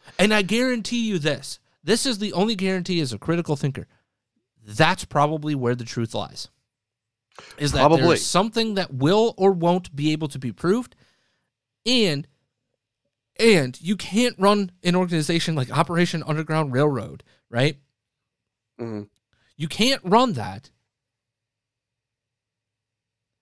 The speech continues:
Speaker 1: Present yourself as the savior of children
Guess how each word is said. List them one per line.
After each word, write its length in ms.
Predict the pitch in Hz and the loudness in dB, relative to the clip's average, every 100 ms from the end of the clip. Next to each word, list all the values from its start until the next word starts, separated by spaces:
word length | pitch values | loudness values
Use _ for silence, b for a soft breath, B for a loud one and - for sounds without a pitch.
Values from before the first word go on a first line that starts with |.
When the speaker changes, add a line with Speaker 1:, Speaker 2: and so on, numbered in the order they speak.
| _ | _
Speaker 1:
Present 380 | 175 160 208 262 | -2 2 2 2
yourself 360 | 254 - 202 190 | -2 -2 -4 -2
as 200 | 147 139 | -4 0
the 160 | 143 | 2
savior 760 | 135 - 190 220 185 185 175 165 | 2 0 0 0 -2 -2 0 0
of 220 | 156 139 | 0 -2
children 520 | - 185 120 101 107 | -2 -4 -4 -8 -10